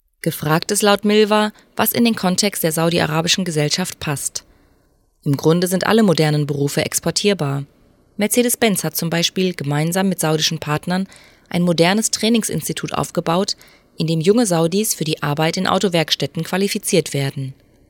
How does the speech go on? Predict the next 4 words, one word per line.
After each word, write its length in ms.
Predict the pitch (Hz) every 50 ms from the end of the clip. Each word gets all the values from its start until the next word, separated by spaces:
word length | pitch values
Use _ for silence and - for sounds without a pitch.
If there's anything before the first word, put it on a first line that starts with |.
| _ _ _ _ _ _ _ _ _ _ _ _ _ _ _ _ _ _ _ _ _ -
Neben 280 | 185 196 208 202 202 196
der 140 | 208 -
immensen 420 | 190 190 196 196 202 202 190 185 185
Nachfrage 800 | 190 202 226 247 240 - - - 147 147 151 147 170 190 202